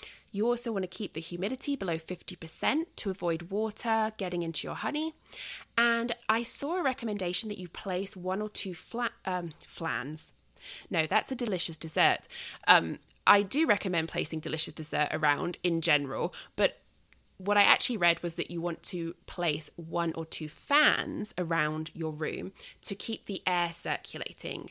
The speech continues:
as you're working. You're also gonna wanna think about something, um, like, what are you gonna do if, despite your best efforts, you get to your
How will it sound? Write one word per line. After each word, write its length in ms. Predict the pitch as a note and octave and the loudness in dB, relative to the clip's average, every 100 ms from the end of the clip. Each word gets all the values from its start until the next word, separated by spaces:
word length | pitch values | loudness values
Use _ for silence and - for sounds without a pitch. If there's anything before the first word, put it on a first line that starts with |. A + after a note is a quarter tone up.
| - | -4
as 200 | D#3 D3+ | -4 -2
you're 100 | D3+ | -4
working. 640 | - - D#3+ - - - E3 _ _ _ _ _ _ _ _ - - - - - - _ | -2 -4 -4 -8 -8 -10 -18 _ _ _ _ _ _ _ _ -20 -18 -20 -20 -20 -20 _
You're 140 | A#3+ | -2
also 180 | D4 E4 | 0 0
gonna 160 | F#4 E4+ | -2 0
wanna 160 | A#3 | -2
think 220 | G#3 F3 F#3 | 0 -2 2
about 180 | E3 | -2
something, 680 | - D#3+ - D3+ D3+ C3+ - - _ _ - | 0 -8 -4 -2 -2 -4 -10 -16 _ _ -4
um, 400 | E3 D#3 D#3 D#3+ | -2 0 -2 -4
like, 160 | - E3+ | -6 -6
what 180 | F#3 D4 | -2 0
are 40 | |
you 100 | E4+ | 2
gonna 160 | D#4+ B3 | 0 -2
do 460 | E3 D3 D3 D#3 - | -2 -2 -2 -4 -2
if, 160 | F3 - | -4 -4
despite 360 | E3+ - B3+ | -6 0 0
your 100 | C4 | 0
best 240 | G3 F#3+ - | -2 -4 -6
efforts, 480 | E3+ - D#3+ - - | -6 -4 -6 -6 -8
you 60 | E3+ | -2
get 260 | A3 - | -2 -2
to 180 | - A3 | -4 -6
your 600 | F#3+ E3+ D#3+ D#3 D#3 | -2 0 0 -2 -4